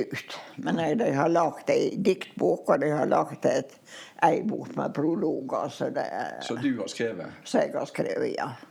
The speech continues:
Speaker 2: Er den off-, er det offentlig tilgjengelig?
Speaker 1: Nei, det er, det er ikke offentlig. Jeg har gitt det til familie og venner,
Speaker 2: Ok.
Speaker 1: rett og slett.
Speaker 2: Mm.
Speaker 1: Det var, de tok bare hundre ut på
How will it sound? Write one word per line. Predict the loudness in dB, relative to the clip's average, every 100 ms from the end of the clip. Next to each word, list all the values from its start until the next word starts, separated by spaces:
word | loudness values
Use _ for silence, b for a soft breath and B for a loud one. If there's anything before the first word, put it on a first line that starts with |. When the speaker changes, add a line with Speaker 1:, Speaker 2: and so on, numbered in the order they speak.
| _
Speaker 2:
Er | -6
den | -4 -4 -6 -10 -14 -12
off-, | -10 -10 -10
er | -6 -2
det |
offentlig | -2 -2 -2 -6 -6 -6 -6 -8 -6 -6 -6
tilgjengelig? | -8 -4 0 2
Speaker 1:
Nei, | 2 2
det | 2
er, | 4 2 2 2
det | 2
er | 0
ikke | 2 2 2
offentlig. | 2 0 -4 -4 -6 -2
Jeg | 0 2 2 0
har | 0 2
gitt | 0 0 -6
det | -4
til | -2
familie | 0 -2 -2 0 0
og | 0 0
venner, | -2 -2 -4 -6 -14 -16
Speaker 2:
Ok. | -6 0
Speaker 1:
rett | 0 -2 -10
og | -6
slett. | -6 -6 -12
Speaker 2:
Mm. | -14 -12 -12 -2
Speaker 1:
Det | 0
var, | 0 -2 -2 -4
de | -2 -2
tok | 0 -2 0
bare | 0 0 0
hundre | 0 0 0 0 0 -2
ut | -2 -4 -6
på | -4